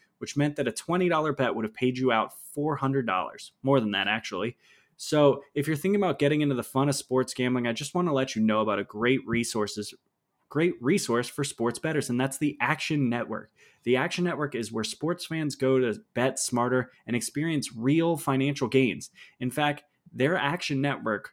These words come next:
app was recently named the best app in the sports betting, uh,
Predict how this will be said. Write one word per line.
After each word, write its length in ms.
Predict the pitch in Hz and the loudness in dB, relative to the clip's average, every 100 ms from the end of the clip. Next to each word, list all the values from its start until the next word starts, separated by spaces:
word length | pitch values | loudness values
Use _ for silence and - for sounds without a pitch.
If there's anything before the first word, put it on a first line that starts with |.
| _ 143 | _ -4
app 420 | 151 78 - - | 0 0 -2 -6
was 220 | 113 110 | -6 -2
recently 460 | 120 185 190 175 151 | 0 0 0 -2 0
named 260 | 143 131 | 0 2
the 120 | 135 | 0
best 420 | 131 127 143 175 - 127 | 0 0 0 0 -6 -2
app 320 | 139 120 - | -2 -2 -4
in 100 | 120 | -2
the 60 | 123 | -2
sports 380 | - - 156 - | -2 -2 -4 -2
betting, 440 | 127 120 110 98 - _ _ _ | -2 0 -2 -6 -16 _ _ _
uh, 240 | 113 113 | 2 2